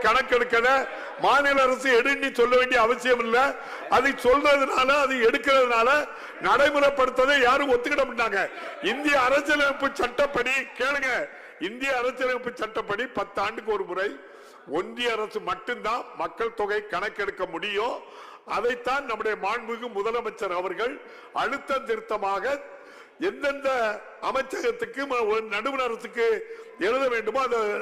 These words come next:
அதுல ரொம்ப குறியா இருக்கிறாங்க. உடனடியா எடுக்கணும்னு சொல்லியிருக்காங்க. உங்க கருத்தை தான் இந்த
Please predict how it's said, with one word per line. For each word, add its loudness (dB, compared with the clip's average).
அதுல 0
ரொம்ப -2
குறியா 0
இருக்கிறாங்க. -4
உடனடியா 0
எடுக்கணும்னு -4
சொல்லியிருக்காங்க. -2
உங்க -2
கருத்தை -2
தான் -2
இந்த -4